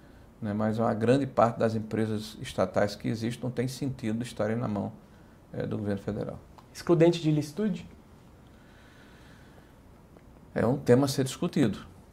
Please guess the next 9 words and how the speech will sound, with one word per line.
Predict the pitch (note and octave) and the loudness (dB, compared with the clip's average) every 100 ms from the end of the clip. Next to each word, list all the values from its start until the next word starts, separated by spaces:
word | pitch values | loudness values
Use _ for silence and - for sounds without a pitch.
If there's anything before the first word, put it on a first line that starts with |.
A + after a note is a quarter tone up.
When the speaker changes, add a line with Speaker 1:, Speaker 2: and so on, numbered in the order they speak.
| - - - - - | -20 -20 -20 -20 -6
Speaker 1:
tá? | G#2 A#2 G#2+ | -4 -2 -4
Eu | A2 | -4
acho | G#2 | -6
que | - | -8
tem | - G#2+ G#2 | -2 0 0
prós | - G#2+ G#2 G#2+ | 2 6 6 6
e | A2 | -2
tem | C3+ | -4
contras. | C#3 G2+ F#2 - - - | -4 -4 -6 -8 -16 -18